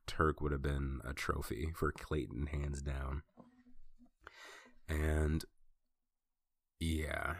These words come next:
Clayton has some splaining to do. So, at this point, and this is wh-, this is what surprised me. I'm, I'm actually very surprised we didn't see, like, a f-, a fight scene happen at this point.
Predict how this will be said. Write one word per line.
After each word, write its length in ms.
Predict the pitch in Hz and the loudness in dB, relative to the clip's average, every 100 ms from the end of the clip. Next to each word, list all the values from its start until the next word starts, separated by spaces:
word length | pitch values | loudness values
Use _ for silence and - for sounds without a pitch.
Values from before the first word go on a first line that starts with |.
| - - - | -8 -18 -4
Clayton 460 | 92 107 123 123 | 0 2 4 4
has 360 | 82 82 85 - | 4 4 4 2
some 240 | - 71 | 2 0
splaining 1000 | - - - 78 87 95 95 95 95 98 - - | 0 -4 -2 0 4 4 4 4 4 2 -2 -4
to 260 | - 76 | 0 0
do. 680 | 69 69 76 69 62 - - - - - - - | 0 2 4 4 0 -4 -8 -14 -20 -16 -14 0
So, 480 | - 104 95 92 - - _ _ _ - | 6 8 10 8 4 -10 _ _ _ 2
at 180 | 95 80 - | 4 2 4
this 280 | 104 143 - | 4 6 8
point, 440 | - 80 69 65 | 10 10 6 4
and 120 | 82 | 6
this 160 | 117 - | 6 6
is 160 | 180 151 | 2 0
wh-, 160 | 95 - - - - - | -2 -4 -12 -18 -14 -4
this 240 | - - | 0 4
is 180 | 190 - | 6 6
what 140 | 165 | 6
surprised 720 | - - 78 - 92 98 98 78 | 4 2 2 4 6 6 6 4
me. 100 | 71 | 2
I'm, 180 | 78 90 | 2 2
I'm 200 | 101 107 | 4 4
actually 340 | 117 - 107 | 4 4 4
very 240 | 82 90 87 | 6 6 6
surprised 400 | 78 80 80 82 | 4 4 6 6
we 60 | |
didn't 240 | 85 80 - | 6 4 2
see, 280 | - 82 | 2 2
like, 360 | 78 76 73 - _ - | 4 2 -2 -6 _ -2
a 60 | - | 0
f-, 240 | 82 - - | 0 -2 -2
a 100 | 82 | -2
fight 440 | - 82 87 90 | 0 2 4 2
scene 300 | - 80 73 | 0 0 0
happen 400 | - 73 73 69 | 0 -2 -2 -2
at 120 | 67 | -2
this 200 | 71 - | -4 -4
point. 360 | - - 71 | 0 0 0